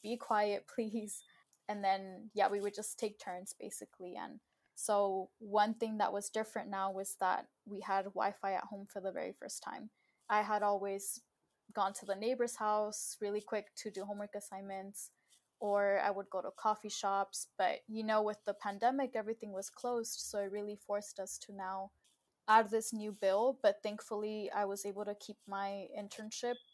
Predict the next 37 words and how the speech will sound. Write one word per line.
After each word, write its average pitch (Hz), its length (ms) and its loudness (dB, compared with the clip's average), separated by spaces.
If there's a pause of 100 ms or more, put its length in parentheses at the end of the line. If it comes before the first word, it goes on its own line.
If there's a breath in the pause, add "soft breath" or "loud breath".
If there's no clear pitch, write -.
(440)
and 208 160 -2
work 202 200 2
from 208 200 -8
home, 220 380 -4
so - 180 -4
I 190 80 0
was 190 200 -6
able 196 320 -6 (140)
to 180 200 -8 (600)
now 226 220 10
provide 196 500 2
that. 196 240 6
And 202 180 2
I 196 80 -2
mean, 202 160 -6
it's, - 480 -6
it's - 220 -2
needed. 202 360 2
It 190 140 0
wasn't, 208 400 2
at 202 160 -2
this 202 180 -2
point, 220 260 -6
it 196 100 -4
wasn't 196 400 0
like, 190 360 -4 (500)
like 208 180 4
my 208 120 2
mom 202 180 4
would 202 120 0
say, 202 180 0
"un 196 220 -4
lujo," 220 300 0
it 196 140 6
was 196 180 -2
a 190 80 -4
necessity. - 680 -4